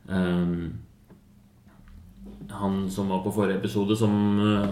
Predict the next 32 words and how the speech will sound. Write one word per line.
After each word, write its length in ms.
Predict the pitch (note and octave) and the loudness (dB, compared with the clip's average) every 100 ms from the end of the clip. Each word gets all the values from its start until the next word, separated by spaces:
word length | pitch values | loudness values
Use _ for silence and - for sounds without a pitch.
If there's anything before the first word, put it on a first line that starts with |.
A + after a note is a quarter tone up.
| G2 | 0
hadde 180 | G#2 F#2 | 0 0
problemer 300 | G#2 G2+ F#2+ | 2 4 4
med 260 | G2 G2+ G2 | 2 2 0
ensomhet, 480 | F#2 F#2+ G2+ G#2+ - | 0 0 2 0 0
han 220 | G#2 G2+ | 0 0
skulle 280 | - G2 F#2+ | 0 0 0
liksom, 360 | F#2 F2 G2+ | -2 -4 -2
hadde 160 | G2 F#2+ | -2 2
som 180 | A2 G#2 | 6 6
mål 220 | G2 G#2 | 6 4
å 240 | G2+ G#2 - - - - - - - - | 2 -2 -10 -20 -20 -20 -20 -20 -18 -2
ta 160 | A2 | 0
tak 220 | A2 F#2 | 2 0
i 40 | G2+ | 2
seg 140 | A2 | 0
selv 260 | A2+ B2 C3+ | 4 4 6
og 80 | G#2+ | 6
gå 200 | G2 F#2 | 6 4
ut 80 | F2 | -2
og 100 | E2+ | -2
treffe 260 | G2 F2+ | -4 -2
folk, 160 | F#2 F#2 | -4 -2
selv 120 | G2+ | 0
om 60 | G2 | 2
han 80 | F#2+ | 0
syntes 160 | F#2 F#2 | -2 -2
det 60 | |
var 80 | F#2+ F#2+ | 0 2
veldig 140 | F2 | 2
ubehagelig. 380 | F#2 F#2 - F2 - - - - - - - - - - - - - - - | 2 0 -2 -8 -10 -20 -20 -20 -20 -20 -20 -20 -20 -20 -20 -20 -20 -20 -2
Ehm, 580 | G#2 F#2+ F#2+ G2+ G2 G2 | 0 2 4 4 4 6
hva, 140 | G2 | 6